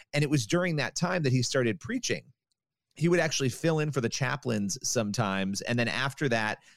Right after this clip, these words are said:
he felt called, um, by God to preach.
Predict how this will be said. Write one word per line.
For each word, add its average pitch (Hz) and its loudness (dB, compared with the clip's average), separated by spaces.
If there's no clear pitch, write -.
he 156 2
felt 123 2
called, 110 2
um, 113 0
by 120 2
God 104 0
to 110 -4
preach. 165 0